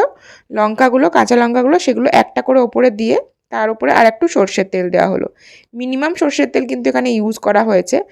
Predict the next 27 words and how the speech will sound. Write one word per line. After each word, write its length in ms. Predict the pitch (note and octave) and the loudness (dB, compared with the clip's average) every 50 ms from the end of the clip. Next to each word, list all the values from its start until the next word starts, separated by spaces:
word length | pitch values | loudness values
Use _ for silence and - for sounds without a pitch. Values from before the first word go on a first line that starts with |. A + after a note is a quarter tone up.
| - - - _ _ | -16 -20 -20 _ _
তবুও 400 | - C4 C4 B3 A#3+ G#3+ C4+ D#4 | -6 -4 -2 -2 -2 0 0 -2
কিন্তু 240 | D#4 E4 E4 C#4+ D4 D4 | 0 -2 -4 -4 -4 -4
খেতে 260 | - C#4+ A3+ A3 B3 | -2 -2 -2 0 -2
ভীষণ 300 | A3+ A#3 G#3+ G#3 A3+ A#3+ A#3+ | -2 -2 -2 -2 -2 -2 -2
জুসি 300 | G#3+ G#3+ G3+ G3 - A#3+ | -2 -4 -4 -4 0 2
হবে, 220 | B3 A#3+ A3+ G#3 B3+ | 2 2 2 2 0
সুন্দর 360 | B3+ - G#3+ F#3+ F#3+ F3+ F#3 F#3 | 0 -2 -2 -2 0 0 0 0
হবে। 220 | F3 - - - - _ _ _ _ _ _ _ _ _ _ _ _ _ _ _ _ _ _ - | 0 -2 -4 -4 -8 _ _ _ _ _ _ _ _ _ _ _ _ _ _ _ _ _ _ -6
তারপরে 380 | G#3+ G#3 G#3 G#3 G#3 A#3+ A#3+ C4+ C#4 | -2 0 0 0 0 -2 -2 -2 -2
সুন্দরভাবে 560 | C4+ A#3 A3 A3+ A3+ B3 B3 B3+ A#3+ A#3+ C4 B3+ B3 | -2 -4 -2 0 2 2 2 2 2 2 2 2 0
এটাকে 340 | A3 G#3+ - A3 G#3+ - B3 | -2 -2 -6 -8 -8 -8 -8
ভাঁজ 320 | A3 A3+ A3 G#3 G3 G#3 G3+ - | -6 -4 -2 -2 -2 -2 -4 -6
করা, 240 | - - A3+ A3+ A#3 - - | -4 -2 -2 -2 -2 -4 -4
করতে 280 | - A3 A3 - - A#3+ | -4 -4 -4 -4 -4 -4
হবে 220 | A3+ G#3+ G3 A3+ B3+ | -2 -2 -2 -2 0
যাতে 200 | B3+ A3 G3+ G#3+ | 0 -2 -2 -4
এগুলো 160 | G3+ A3 A#3 | -4 -4 -4
বেরিয়ে 380 | G#3+ F#3+ G3+ G3 F#3+ G3+ A3+ A#3 | -2 0 0 0 0 0 -2 -2
না 160 | A#3+ A3+ G#3+ G3+ | -2 -2 -2 0
যায় 180 | F#3+ G#3 G#3 | 0 0 0
একটুও 340 | G3+ G3 - _ - F#3 F#3+ | 0 -2 -4 _ -12 -10 -10
মশলাগুলো। 580 | G3 G3 F#3+ F#3+ - - G3 F#3+ F3+ F3 F3+ G#3 - - _ _ - - - - - - - - | -10 -10 -10 -12 -8 -6 -6 -6 -4 -4 -6 -6 -8 -8 _ _ -20 -20 -20 -20 -20 -20 -18 -12
আর 140 | - - - - | -8 -8 -2 2
তারপরে 400 | A#3 A3+ A3 A3 A3+ C4 C4+ C#4+ C#4+ | 4 4 4 4 4 2 4 4 4
এই 100 | C4+ A3+ | 2 2
যে 140 | A3+ D4+ A#4 - _ _ _ _ _ _ _ _ _ _ | 0 0 -2 -2 _ _ _ _ _ _ _ _ _ _
এই, 220 | - A3 A3 A3+ | -4 -2 -2 0